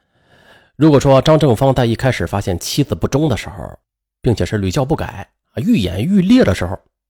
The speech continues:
他能够用离婚来解决问题的话，那后果也就不会这样了。但是张正芳却认为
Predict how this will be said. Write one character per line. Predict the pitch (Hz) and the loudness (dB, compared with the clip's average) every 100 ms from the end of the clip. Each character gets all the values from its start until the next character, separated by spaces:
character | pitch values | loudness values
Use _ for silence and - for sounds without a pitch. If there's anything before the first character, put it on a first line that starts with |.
| _ _ _ - | _ _ _ -6
他 | 160 | -2
能 | 151 | 0
够 | 156 | 2
用 | 160 110 | 2 0
离 | 101 135 | -2 -2
婚 | 196 - 269 190 | -4 0 2 2
来 | 92 | 0
解 | 87 | -2
决 | 85 | -2
问 | 82 80 | -4 -6
题 | - | -10
的 | - | -18
话， | - - _ _ _ _ _ _ _ | -18 -20 _ _ _ _ _ _ _
那 | 90 | -12
后 | - - 214 | -12 -2 -2
果 | 92 76 | 0 -4
也 | 71 | -6
就 | 90 | -8
不 | - | -8
会 | 92 | -8
这 | 82 69 | -10 -12
样 | 57 | -16
了。 | _ _ _ _ _ _ _ _ _ _ _ _ - | _ _ _ _ _ _ _ _ _ _ _ _ -2
但 | 151 | 2
是 | 160 143 | 2 4
张 | 175 | 2
正 | 175 151 | 4 2
芳 | 160 | 2
却 | 156 | 2
认 | 139 104 | 2 2
为 | 87 101 | 0 -4